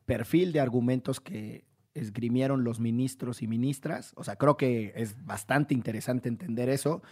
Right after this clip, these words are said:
cómo ha cambiado la propia Suprema Corte en su entendimiento de lo que significa ser un tribunal de constitucionalidad. O sea, creo que hay mu-, hay mucho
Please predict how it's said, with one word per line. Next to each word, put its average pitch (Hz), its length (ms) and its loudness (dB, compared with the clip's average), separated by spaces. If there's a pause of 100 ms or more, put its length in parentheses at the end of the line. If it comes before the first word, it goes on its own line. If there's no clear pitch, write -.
(280)
cómo 160 240 8
ha 160 80 6
cambiado 135 720 4 (420)
la 113 540 -2
propia 139 560 4 (880)
Suprema 139 480 2
Corte 143 340 4
en 160 220 6
su 135 180 2
entendimiento 120 920 2
de 117 100 -2
lo 107 100 -4
que 107 100 -8
significa 113 440 -2
ser 123 160 0
un 123 120 0
tribunal 117 580 -2
de 165 160 -6
constitucionalidad. 113 1040 -6
O - 80 -12
sea, 113 120 -4
creo 143 180 4
que 147 100 2
hay 131 100 8
mu-, 127 240 4
hay 123 140 2
mucho 123 600 2